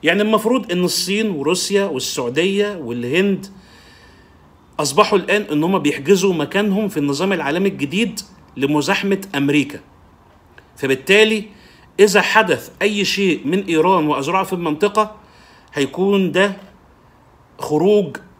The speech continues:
عن خ-، عن التحالف ما بين السعودية وما بين روسيا في ال-، ال-، الت-، يعني التحالفات اللي هي متفق عليها. فالسعودية وقفت مع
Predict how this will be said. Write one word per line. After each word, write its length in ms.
عن 200
خ-، 200
عن 180
التحالف 640
ما 80
بين 180
السعودية 760
وما 180
بين 220
روسيا 440
في 420
ال-، 760
ال-، 220
الت-، 180
يعني 400
التحالفات 680
اللي 200
هي 380
متفق 500
عليها. 360
فالسعودية 880
وقفت 420
مع 300